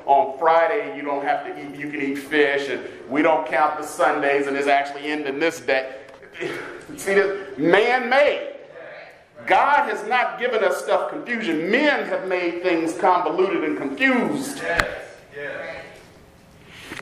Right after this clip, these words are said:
Speaker 1: I've done my part. I've, I've fulfilled my obligation to God. And because I've done this, now I deserve all that God has promised.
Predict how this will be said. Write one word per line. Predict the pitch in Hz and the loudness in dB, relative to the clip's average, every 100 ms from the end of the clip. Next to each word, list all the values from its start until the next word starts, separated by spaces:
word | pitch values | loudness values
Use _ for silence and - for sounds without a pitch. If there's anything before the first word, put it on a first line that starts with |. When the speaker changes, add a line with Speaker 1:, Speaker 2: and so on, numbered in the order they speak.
| - - - - - - | -16 -20 -20 -20 -2 2
Speaker 1:
I've | 170 170 - | 4 2 -2
done | 226 233 214 | 0 2 2
my | 180 - | 0 0
part. | 175 135 135 | 2 2 2
I've, | 139 - - | 0 0 -4
I've | 147 143 | -2 -2
fulfilled | 143 143 196 202 185 | -2 0 4 4 4
my | |
obligation | 156 165 165 156 151 151 143 | 2 2 0 -2 -2 -2 -4
to | 123 | -8
God. | 123 147 143 135 | 0 2 4 2
And | 127 | -2
because | 135 - 254 254 | -8 -4 0 2
I've | 208 185 - | 2 2 0
done | 185 175 160 | -2 -2 -2
this, | 147 156 | -6 -4
now | 170 185 170 | 0 2 2
I | 156 | 0
deserve | - 175 165 160 | -2 2 4 6
all | 160 196 196 | 6 4 2
that | 202 196 | -2 -4
God | 180 180 175 | -4 -2 -2
has | - | -4
promised. | 208 233 240 - - - - | 2 4 4 0 -6 -14 -18